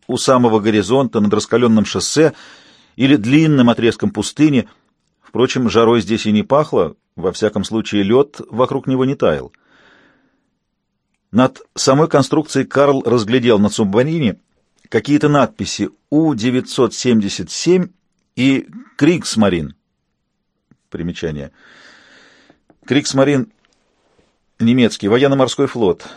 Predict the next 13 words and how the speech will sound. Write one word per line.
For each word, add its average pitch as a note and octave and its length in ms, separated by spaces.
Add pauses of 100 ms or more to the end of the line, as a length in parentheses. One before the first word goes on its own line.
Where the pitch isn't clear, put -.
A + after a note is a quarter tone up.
официальное A2 560
название G#2+ 420
германских G#2 560
военно-морских G2+ 640
сил C3 240
в G2 80
эпоху G#2 320
Третьего G2 360
рейха. D#2 380 (500)
Конец F2+ 320
примечания. D2 600 (840)
«Фашистская C#3+ 800
подлодка, A2 800